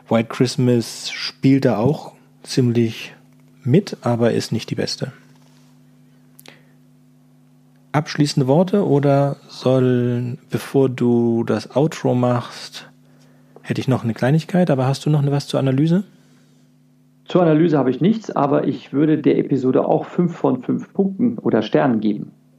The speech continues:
Speaker 2: Das machen wir normalerweise immer.
Speaker 1: Ja, müssen wir nicht mehr machen, aber ich würde ihr auch fünf von fünf geben. So, beim Suchen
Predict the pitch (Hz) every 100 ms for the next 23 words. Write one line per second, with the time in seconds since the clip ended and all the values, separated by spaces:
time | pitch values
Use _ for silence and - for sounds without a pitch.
0 | - 113 113 135 127 113 110 110 113 113
1 | 110 - 117 - - _ _ - 123 -
2 | _ 143 143 - 156 139 - 143 156 156
3 | - 131 127 127 135 - - - - -
4 | - 123 - 123 113 110 - 104 101 -
5 | - - 113 104 - 101 - 101 - 104
6 | 101 104 110 - - _ _ _ _ _
7 | _ - - - - - - - - 143
8 | 131 165 165 139 190 190 151 185